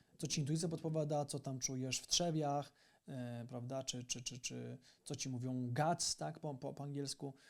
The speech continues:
to kojarzą, ale nie umieją tym świadomie za-, y, y, zarządzić. Niektórzy, ale część osób ma do tego dostęp, nawet bez żadnego treningu. Ale to też jest właśnie zadawanie pytań do logiki, do wewnętrznej mądrości, do ciała, to też jest, y, podejście integralne.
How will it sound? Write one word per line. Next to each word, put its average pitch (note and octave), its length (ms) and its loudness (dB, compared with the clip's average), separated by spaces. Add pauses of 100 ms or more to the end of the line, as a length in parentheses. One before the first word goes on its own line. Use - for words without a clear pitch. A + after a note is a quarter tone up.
(560)
to D3 100 0
kojarzą, D3 680 4 (360)
ale F#3 160 4
nie G3+ 140 8
umieją F#3+ 260 6
tym F3+ 120 2
świadomie D3 380 0
za-, C3+ 680 0 (800)
y, A#2+ 40 -4
y, A#2+ 40 -4
zarządzić. A#2+ 580 -2 (280)
Niektórzy, F3 360 4 (720)
ale A3+ 280 4
część F3+ 220 2
osób D#3+ 220 0
ma D3 140 4
do C3+ 80 0
tego A#2 220 -6
dostęp, - 420 -8
nawet C3 260 -2
bez B2+ 180 0
żadnego A#2+ 300 -4
treningu. A#2 420 -10 (480)
Ale D#3 140 8
to D#3+ 80 0
też A#3+ 200 6
jest E3+ 120 4
właśnie E3 460 6 (320)
zadawanie D#3+ 360 4
pytań C#3 260 0
do C3+ 100 2
logiki, B2+ 420 -2
do B2 80 -4
wewnętrznej C3 280 -2
mądrości, D#3+ 280 -4
do C#3 80 -2
ciała, D3 280 0 (200)
to D3 120 -4
też - 320 6
jest, C3 340 2 (160)
y, B2+ 100 -4
podejście B2 420 -2
integralne. A2+ 440 -8